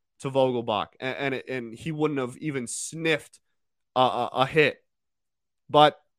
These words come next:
Gregory Soto d-, does still have those things he's gotta work on. And then, like I said, the hit that he did give up was, uh, you know, whatever, kind of a BABIP situation. Um, and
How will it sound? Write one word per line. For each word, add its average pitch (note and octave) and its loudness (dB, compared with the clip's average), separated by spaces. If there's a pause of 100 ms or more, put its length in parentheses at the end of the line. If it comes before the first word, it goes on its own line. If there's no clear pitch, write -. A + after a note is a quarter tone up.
Gregory D3+ 6
Soto C#3 4
d-, C3+ -2
does C#3+ 4
still C3 -2
have C3 2
those B2+ 0
things C3 -6
he's C3 -14
gotta B2 2
work B2 2
on. A#2+ 2 (280)
And D#3 2
then, E3 4
like E3+ 4
I D#3 6
said, D#3 4
the D3+ -4
hit D#3 -2
that D#3+ 0
he D3 -2
did D3+ 0
give C3+ 0
up B2 2 (400)
was, B2+ 0 (560)
uh, C#2+ -12
you D3+ -4
know, G#2+ -2
whatever, B2 0 (120)
kind C3+ -4
of C3+ 0
a B2+ 0
BABIP B2+ -2
situation. A#2+ -4 (400)
Um, A2+ -2 (520)
and C#3 0